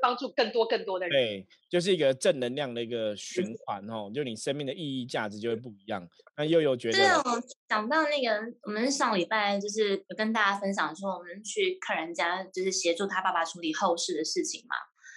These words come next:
Speaker 3: 然后因为跟客人这个往来时间也比较长，所以有稍微聊到其他的，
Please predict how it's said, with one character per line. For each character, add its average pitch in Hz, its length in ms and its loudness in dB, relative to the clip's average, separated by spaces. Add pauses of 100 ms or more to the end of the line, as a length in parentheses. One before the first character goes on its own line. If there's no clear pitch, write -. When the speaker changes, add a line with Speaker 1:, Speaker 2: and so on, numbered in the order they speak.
(220)
Speaker 3:
然 160 100 2
后 175 320 2 (280)
因 220 100 2
为 226 80 4
跟 214 140 2
客 226 100 0
人 185 160 2
这 202 140 2
个 190 80 4
往 156 160 0
来 160 120 -2
时 160 140 -4
间 180 160 -2
也 170 80 0
比 160 60 -10
较 165 160 2
长， 156 340 -2
所 175 140 -4
以 - 20 2
有 160 100 2
稍 170 140 -4
微 170 120 -2
聊 151 120 0
到 165 140 2
其 160 200 -8
他 160 200 0
的， 135 320 -4